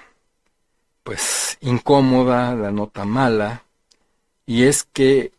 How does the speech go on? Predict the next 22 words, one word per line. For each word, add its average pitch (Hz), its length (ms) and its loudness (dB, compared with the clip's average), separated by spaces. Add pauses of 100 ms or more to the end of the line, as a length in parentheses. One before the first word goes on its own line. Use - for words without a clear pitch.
(540)
hay 156 280 -2
acuerdos 123 580 0
entre 98 300 -10
Google 117 580 2
y 107 160 -8
el 101 140 -8
Pentágono. 104 680 -4
Vaya, 123 400 -2
nada 117 480 0
nuevo. 143 500 2 (680)
Ya 101 500 -4
hemos 101 320 -4
señalado 104 1040 -4
en 98 180 -8 (380)
diferentes 104 1080 -8 (240)
foros 113 720 4 (580)
el 101 680 -10
contubernio, 110 960 0
la 95 160 -6
complicidad 110 840 -4
de 110 120 -2
Google 110 600 -4